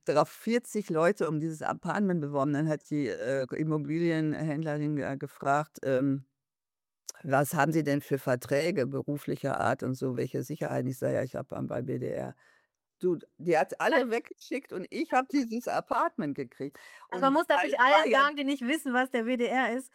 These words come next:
Speaker 2: Ich habe ja auch viele
Speaker 1: Äh.
Speaker 2: Schweizer Zuhörer. Ähm, das ist der Westdeutsche Rundfunk, genau, und das ist in Köln der Hauptsitz, gell? Ja,
Speaker 1: Genau,
Speaker 2: genau.
Speaker 1: richtig.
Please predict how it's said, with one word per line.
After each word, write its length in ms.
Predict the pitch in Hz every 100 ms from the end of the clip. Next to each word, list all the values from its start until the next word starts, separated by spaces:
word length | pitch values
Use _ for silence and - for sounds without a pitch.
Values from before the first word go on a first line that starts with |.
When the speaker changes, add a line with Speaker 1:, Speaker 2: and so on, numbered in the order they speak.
| - -
Speaker 2:
Ich 100 | 254
habe 100 | 247
ja 80 | 220
auch 40 |
viele 240 | 269 214 180
Speaker 1:
Äh. 60 | -
Speaker 2:
Schweizer 520 | - 247 240 302 233
Zuhörer. 420 | 208 220 214 233 277 - - -
Ähm, 260 | 233 240
das 160 | 226 226
ist 80 | 247
der 100 | 214
Westdeutsche 420 | 247 - 220 214
Rundfunk, 500 | 180 208 233 - 349 - - -
genau, 300 | 240 214 233
und 80 | 233
das 80 | 240
ist 80 | 247
in 120 | 247
Köln 300 | - 196 180
der 120 | 170
Hauptsitz, 420 | 165 170 - 165
gell? 260 | - 180 233 - -
Ja, 120 | 339
Speaker 1:
Genau, 320 | 175 160 151 151
Speaker 2:
genau. 80 |
Speaker 1:
richtig. 360 | 180 147 - 139